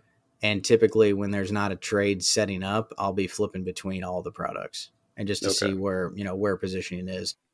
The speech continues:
Speaker 1: Because, I mean, you're not gonna be, like, unless you're watching that fully all the time, you're
Speaker 2: Mm-hmm.
Speaker 1: probably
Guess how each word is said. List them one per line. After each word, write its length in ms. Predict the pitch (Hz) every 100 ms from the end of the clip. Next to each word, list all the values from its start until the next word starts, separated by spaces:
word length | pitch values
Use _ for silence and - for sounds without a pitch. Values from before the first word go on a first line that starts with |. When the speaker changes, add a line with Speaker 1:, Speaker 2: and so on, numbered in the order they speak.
| _
Speaker 1:
Because, 300 | 147 147 127
I 100 | 139
mean, 200 | 131 117
you're 140 | 113 117
not 180 | 123
gonna 120 | 120 104
be, 300 | 104 98 120
like, 160 | 117
unless 300 | 127 151 147
you're 100 | 120
watching 400 | 110 113 113 113
that 180 | 104 92
fully 480 | - 107 104 107 104
all 140 | 101
the 80 | 95
time, 480 | - 92 98 107 113 _ _ _ -
you're 120 | 101
Speaker 2:
Mm-hmm. 120 | 101
Speaker 1:
probably 580 | 110 110 110 104 98 92